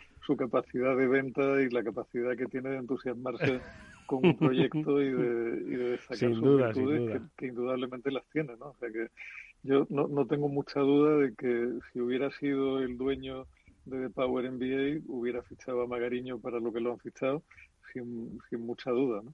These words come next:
Speaker 1: A ver, yo, yo creo que hay, o sea, que, que por supuesto en el mundo de la formación, como en cualquier otro, hay una evolución, como la hay en,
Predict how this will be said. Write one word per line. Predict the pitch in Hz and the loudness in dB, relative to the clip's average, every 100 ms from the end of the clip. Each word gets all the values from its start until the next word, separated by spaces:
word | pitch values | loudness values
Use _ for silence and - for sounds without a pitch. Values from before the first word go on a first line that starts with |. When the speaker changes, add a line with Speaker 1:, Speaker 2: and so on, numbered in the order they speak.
| _ _ _ - - - - - - | _ _ _ -20 -20 -20 -20 -10 2
Speaker 1:
A | 151 | 6
ver, | 143 | 6
yo, | 127 160 156 139 | 4 2 0 -2
yo | 160 | -2
creo | 170 214 208 | 0 0 0
que | 147 143 | 0 0
hay, | 139 147 147 131 120 113 113 - - - | 2 2 0 -2 -2 -4 -6 -8 -12 -10
o | |
sea, | 139 120 | -8 -6
que, | 120 - - | -8 -10 -12
que | 127 | -10
por | 123 - | -10 -12
supuesto | 113 131 - 156 | -6 -6 -6 -6
en | |
el | 139 | -4
mundo | 120 135 147 | -4 -2 0
de | |
la | 135 - | 0 -6
formación, | 127 117 - 135 139 | -8 -8 -6 -6 -6
como | 120 120 | -10 -12
en | |
cualquier | 104 110 - 117 | -10 -12 -12 -8
otro, | 123 - 139 127 | -8 0 2 2
hay | 120 120 127 | 2 0 -4
una | 120 120 | -8 -6
evolución, | 120 113 - - 139 | -6 -8 -8 -4 -4
como | 143 117 104 | -6 -10 -6
la | 110 117 | -4 -2
hay | 123 131 | 0 -2
en, | 135 | -6